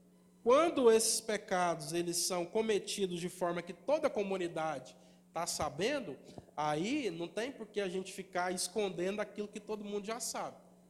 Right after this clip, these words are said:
né? E veja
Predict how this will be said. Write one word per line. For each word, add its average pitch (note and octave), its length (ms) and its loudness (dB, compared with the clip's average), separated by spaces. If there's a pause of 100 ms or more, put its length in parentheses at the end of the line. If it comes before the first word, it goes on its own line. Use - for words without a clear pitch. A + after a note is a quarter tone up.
(580)
né? F#3 280 0 (1600)
E F3 100 -4
veja B3 640 10